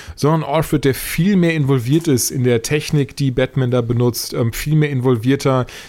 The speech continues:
in den, ähm, in, ja, in seinem Unterfangen, in seinem Kreuzzug und eben nicht nur jemand ist, der daneben steht und sich um ihn sorgt. Und das ist tatsächlich auch das, was, was man heutzutage, beziehungsweise auch schon etwas länger in den Comics sieht. Und das, deswegen fand ich das sehr angenehm, dass er eben nicht nur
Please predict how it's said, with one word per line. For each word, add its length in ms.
in 200
den, 440
ähm, 560
in, 200
ja, 160
in 80
seinem 260
Unterfangen, 720
in 100
seinem 300
Kreuzzug 880
und 160
eben 160
nicht 180
nur 140
jemand 260
ist, 160
der 60
daneben 400
steht 300
und 80
sich 180
um 100
ihn 120
sorgt. 440
Und 80
das 120
ist 40
tatsächlich 340
auch 60
das, 340
was, 240
was 180
man 220
heutzutage, 380
beziehungsweise 720
auch 80
schon 160
etwas 240
länger 240
in 80
den 100
Comics 360
sieht. 160
Und 60
das, 160
deswegen 260
fand 160
ich 60
das 180
sehr 160
angenehm, 480
dass 140
er 60
eben 140
nicht 180
nur 300